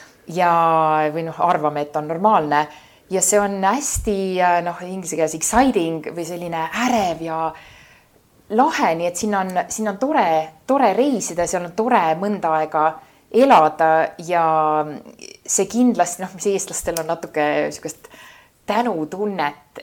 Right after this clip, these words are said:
või, ähm, arusaamist, kui hästi meil asjad on Eestis.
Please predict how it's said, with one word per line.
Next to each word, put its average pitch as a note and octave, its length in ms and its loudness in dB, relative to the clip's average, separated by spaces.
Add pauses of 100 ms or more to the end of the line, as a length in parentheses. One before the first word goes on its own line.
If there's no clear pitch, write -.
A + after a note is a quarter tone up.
(140)
või, D#3 440 -6
ähm, D3 240 -2 (880)
arusaamist, E3 680 0
kui G#3 180 -8 (240)
hästi - 520 -6
meil C#3+ 180 -6
asjad E3 400 -2
on D#3+ 200 -6
Eestis. D#3+ 540 -2